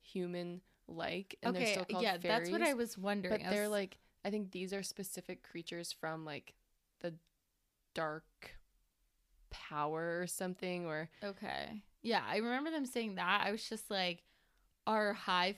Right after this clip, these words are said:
Speaker 2: Fae the only fairies that are human-like? Because all these other ones, like, they're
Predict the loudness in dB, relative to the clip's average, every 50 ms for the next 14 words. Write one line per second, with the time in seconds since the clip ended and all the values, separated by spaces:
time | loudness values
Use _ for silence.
0 | -2 -2 2 2 4 4 2 0 -2 -6 -8 -8 -10 -8 -6 -4 -4 -4 -4 -4
1 | -4 -4 -4 -4 -2 -2 0 0 0 -2 -2 -2 -4 -4 -4 -6 -8 -12 -10 -6
2 | -6 -4 -4 -6 -8 -10 -10 -10 -10 -10 -12 -14 -18 -20 -18 _ -8 -6 -2 -2
3 | -2 -2 0 0 0 2 2 0 0 0 0 0 2 2 2 2 0 0 0 -2
4 | -4 -4 -4 -6 -6 -6